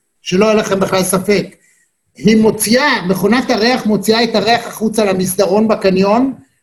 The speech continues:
לטווח של לפחות שלושים ארבעים מטר, זה הולך ומתגבר, וכשאתה תעמוד שם מאה עשרים שניות, יהיה לך מאוד מאוד קשה להתאפק לא לקחת משהו. אחד. שתיים, מכונות ריח היום מופעלות גם בחנויות אופנה,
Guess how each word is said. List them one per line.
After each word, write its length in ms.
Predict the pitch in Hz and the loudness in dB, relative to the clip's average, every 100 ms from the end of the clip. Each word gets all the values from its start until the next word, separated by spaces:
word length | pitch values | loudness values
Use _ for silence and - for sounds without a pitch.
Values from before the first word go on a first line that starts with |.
| - | -8
לטווח 840 | 170 202 214 - - 170 233 254 | -2 0 0 -2 -8 -4 -2 -2
של 180 | - 226 | -2 0
לפחות 400 | 202 202 202 247 | 0 0 0 -2
שלושים 420 | - 208 - 233 | -2 -2 2 2
ארבעים 380 | 208 180 196 202 | 2 2 0 0
מטר, 440 | 208 214 247 285 277 - _ _ | -2 0 0 0 -2 -10 _ _
זה 160 | - 196 | 0 2
הולך 280 | 196 247 | 2 2
ומתגבר, 600 | 240 226 165 208 - 220 262 | 2 2 2 -2 2 2 2
וכשאתה 560 | 220 - 202 185 185 180 175 | -2 -2 -4 -4 -4 -6 -2
תעמוד 460 | 196 185 269 302 | -2 2 2 2
שם 220 | 233 214 185 | 0 -2 0
מאה 180 | 247 269 | 0 0
עשרים 400 | 240 - 233 240 | -2 -2 0 0
שניות, 520 | - 202 214 285 330 - - _ _ _ | 0 0 2 2 0 -4 -18 _ _ _
יהיה 200 | 180 247 | 2 2
לך 180 | 254 247 254 | 2 2 4
מאוד 460 | 247 240 285 285 | 4 4 4 2
מאוד 340 | 262 254 262 254 | 2 2 2 0
קשה 260 | 220 - 233 | -4 -2 0
להתאפק 500 | 226 180 196 226 220 | 2 0 0 2 2
לא 140 | 190 196 | 2 0
לקחת 400 | 190 190 180 185 | 0 -2 -4 -2
משהו. 380 | 180 165 - - - _ _ | -2 -2 -4 -12 -20 _ _
אחד. 320 | 165 - 196 151 - - _ | -8 -2 -2 -2 -8 -18 _
שתיים, 560 | - - 240 269 226 170 - _ _ _ | -10 -2 0 0 0 -4 -10 _ _ _
מכונות 580 | 170 202 196 214 208 - | 2 2 2 2 2 0
ריח 340 | 262 277 269 214 | 0 0 0 0
היום 520 | 208 254 262 285 311 | 2 4 4 2 0
מופעלות 560 | 185 214 220 214 269 185 | 0 0 0 2 2 0
גם 180 | 226 269 | 0 0
בחנויות 760 | 262 220 214 208 202 208 226 | 0 0 2 2 4 2 2
אופנה, 640 | 226 190 - 185 196 233 | -2 -12 -2 0 2 2